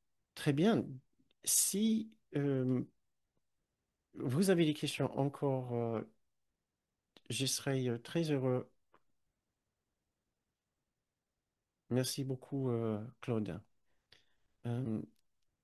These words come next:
je vais essayer de retrouver quelques-unes de, quelques-uns de vos commentaires. Euh,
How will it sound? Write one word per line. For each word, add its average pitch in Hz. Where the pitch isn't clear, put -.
je 123
vais 120
essayer 127
de 160
retrouver 135
quelques-unes 123
de, 113
quelques-uns 131
de 123
vos 117
commentaires. 120
Euh, 101